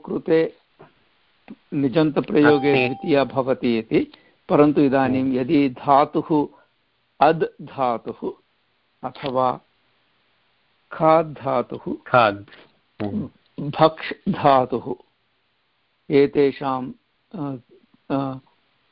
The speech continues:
Speaker 1: अ, त्रयाणां धातूनां कृते अपि प्रयोज्यकर्तुः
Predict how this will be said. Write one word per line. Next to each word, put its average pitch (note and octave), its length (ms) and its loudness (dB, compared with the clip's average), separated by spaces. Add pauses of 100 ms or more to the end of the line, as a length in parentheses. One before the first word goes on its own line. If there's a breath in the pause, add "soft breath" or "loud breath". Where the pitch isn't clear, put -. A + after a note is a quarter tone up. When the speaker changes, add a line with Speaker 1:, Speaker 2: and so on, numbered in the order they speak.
(180)
Speaker 1:
अ, C#3+ 260 -2 (1600)
त्रयाणां D3 680 6
धातूनां C3+ 880 -2
कृते B2 420 -6
अपि C#3+ 580 0 (720)
प्रयोज्यकर्तुः C#3 1160 0